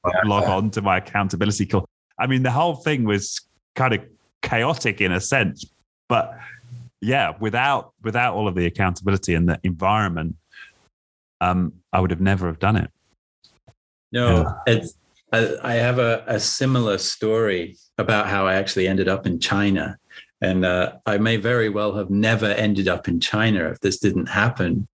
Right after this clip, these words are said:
Speaker 1: So I, I was, uh, I, I, I just graduated from university. I was working in a cafe. I was thinking, "What the hell has happened with my life? I've done three years at university. I'm working in a cafe.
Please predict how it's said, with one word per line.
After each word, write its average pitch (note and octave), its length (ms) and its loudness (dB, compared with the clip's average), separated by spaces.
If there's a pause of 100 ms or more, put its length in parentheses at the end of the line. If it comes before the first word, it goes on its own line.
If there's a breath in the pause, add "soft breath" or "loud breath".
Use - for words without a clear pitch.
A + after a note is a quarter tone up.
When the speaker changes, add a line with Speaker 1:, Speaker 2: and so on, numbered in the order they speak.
(340)
Speaker 1:
So A2+ 180 0
I, A#2 140 2 (200)
I B2 40 2
was, A#2 440 -2 (460 loud breath)
uh, - 200 -2
I, - 120 2 (280)
I, - 100 0
I - 20 2
just C3 340 0
graduated A2 500 0
from G#2 160 -2
university. F#2 880 0 (180)
I A2 40 -2
was G#2+ 160 0
working A2+ 440 0
in G2+ 60 2
a F#2+ 60 0
cafe. G2+ 840 0 (440)
I G#2 80 0
was G#2+ 100 -2
thinking, A2 300 0
"What D3 120 0
the C3+ 80 0
hell B2+ 380 0
has A2+ 100 0
happened A#2 340 0
with F#2 100 -2
my F2+ 140 2
life? E2+ 320 0
I've G#2 240 0
done A2+ 260 2
three C#3+ 260 -2
years B2+ 300 0
at A2 100 -4
university. G#2+ 640 2
I'm F2+ 160 -2
working G#2+ 300 2
in G#2 60 2
a F#2+ 100 -2
cafe. G#2 760 0